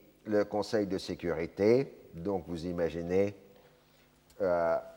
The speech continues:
les rhétoriques habituelles qui sont utilisées.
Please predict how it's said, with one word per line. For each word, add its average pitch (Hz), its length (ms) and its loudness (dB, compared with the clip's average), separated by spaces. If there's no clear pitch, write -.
les 104 320 6
rhétoriques 101 540 2
habituelles 98 640 4
qui 95 120 -12
sont 92 340 -6
utilisées. 98 840 -2